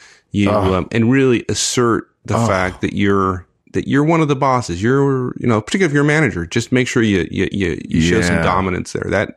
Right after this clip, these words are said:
Speaker 1: works well.
Speaker 2: Good, good plan. I, I don't know how we got, we got through the admin cast without me spending several minutes on this. I am amazed at the disrespect that, uh, particularly a manager will have for, say,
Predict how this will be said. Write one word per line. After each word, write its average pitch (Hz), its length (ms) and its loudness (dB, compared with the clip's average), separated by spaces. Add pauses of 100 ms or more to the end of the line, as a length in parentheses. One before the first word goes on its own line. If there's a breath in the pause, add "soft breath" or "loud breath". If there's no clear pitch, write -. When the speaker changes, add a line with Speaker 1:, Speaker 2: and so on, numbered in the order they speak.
Speaker 1:
works 73 240 0
well. 82 120 2
Speaker 2:
Good, 80 340 -2
good 76 240 -4
plan. 71 400 -4 (260 loud breath)
I, 131 380 -2
I 131 100 0
don't 156 120 2
know 127 100 2
how 107 260 0
we 98 200 2
got, 82 500 -4
we 92 240 0
got 90 280 -2
through 95 200 0
the 78 140 0
admin 76 500 -2
cast 71 400 -6
without 78 260 -2
me 78 140 -2
spending 78 380 -4
several 85 340 -2
minutes 76 400 -4
on 69 160 -8
this. 69 260 -10
I 101 180 0
am 135 120 2
amazed 82 880 0 (420 loud breath)
at - 200 -6
the 80 60 0
disrespect 80 1000 -4 (640 soft breath)
that, 78 320 -2 (120)
uh, 73 260 -4 (120)
particularly 104 920 0 (300 soft breath)
a 82 100 -2
manager 90 760 0
will 76 200 -2
have 80 380 -2
for, 78 160 -6
say, 76 640 -4